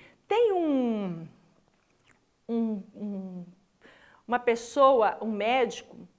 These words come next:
que tem uma fala assim, eu não, não recordo direitinho o nome do médico pra falar pra vocês, mas se vocês pesquisarem, vocês vão encontrar isso lá. Diz assim, ó, "Falar ao mesmo tempo não é educado e nem educativo." Legal, né?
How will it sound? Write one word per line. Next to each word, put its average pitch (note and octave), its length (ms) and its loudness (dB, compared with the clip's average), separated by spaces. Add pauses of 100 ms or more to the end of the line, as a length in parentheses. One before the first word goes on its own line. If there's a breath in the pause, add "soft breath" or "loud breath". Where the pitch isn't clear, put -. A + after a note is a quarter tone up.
(120)
que A3+ 120 -12
tem A#3+ 280 -4
uma A#3 200 -4
fala A#3+ 320 2
assim, A3+ 260 -8
eu G#3+ 60 -6
não, B3+ 100 -4
não C4 240 -6
recordo C4 500 -2
direitinho C#4 520 -6
o - 20 -2
nome A3+ 180 -4
do G3+ 120 -6
médico G3 400 -6
pra G#3 120 -10
falar F#3+ 280 -4
pra G3+ 120 -12
vocês, A#3 400 -4
mas C4 180 -4
se - 60 -18
vocês B3+ 320 -4
pesquisarem, A#3 540 -2
vocês A3+ 300 -10
vão A3 160 -8
encontrar A3 520 -4
isso F3 300 -8
lá. D#3 160 -10
Diz F3+ 140 -10
assim, G#3+ 180 -6
ó, D#3 80 -10 (560 loud breath)
"Falar B3 500 2
ao F4+ 120 2
mesmo D#4 480 -2
tempo F3+ 680 -2 (320 soft breath)
não B3+ 480 2
é D#4 200 2
educado B3+ 760 0 (240)
e D4+ 140 -6
nem A3+ 220 -4
educativo." G#3+ 800 -10 (240)
Legal, E4+ 360 -8
né? F4+ 280 -10